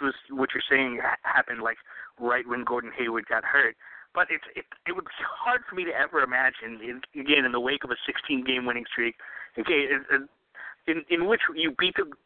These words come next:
Warriors, granted at home, but you beat the Warriors, uh, you know, you, you beat some good teams, to then turn around and be like, "Well, you know, go, uh, we'll, we'll, we'll just come back and try to win the championship next year when we have Hayward."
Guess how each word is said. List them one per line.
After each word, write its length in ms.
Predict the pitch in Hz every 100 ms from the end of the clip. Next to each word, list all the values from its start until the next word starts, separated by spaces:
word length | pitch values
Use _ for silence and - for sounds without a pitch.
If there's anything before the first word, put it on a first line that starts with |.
| - 160
Warriors, 420 | 143 131 127 131
granted 380 | - 139 147 135
at 80 | 123
home, 240 | 135 120
but 120 | 120 120
you 80 | 120
beat 180 | 147 139
the 60 |
Warriors, 480 | 139 127 123 120 117 - - - - - -
uh, 360 | 131 127 117 117 - _ _
you 100 | 139
know, 100 | 123
you, 240 | 127 131 131
you 140 | 135 135
beat 140 | 151 156
some 120 | - 139
good 180 | 156 139 -
teams, 280 | 147 131 120 - - - _
to 80 | -
then 160 | 165 180 -
turn 120 | 196
around 380 | 170 156 160 160
and 140 | 135
be 160 | 139 135
like, 260 | 131 127 -
"Well, 340 | 160 165 160 - _ -
you 120 | 160
know, 260 | 156 151 - _ - _ _ - -
go, 160 | 160 156 160
uh, 360 | 156 139 135 - 107 - 151 -
we'll, 160 | 151 156 -
we'll, 260 | 160 175 160
we'll 180 | 160 170
just 140 | 160 -
come 140 | 175
back 220 | 156 151 151
and 80 |
try 160 | 143 139
to 80 | 135
win 120 | 135
the 80 | 123
championship 460 | - 123 135 120 123
next 200 | 123 127 -
year 120 | 120
when 120 | 113 113
we 100 | 117
have 140 | 127
Hayward." 400 | 123 131 131 117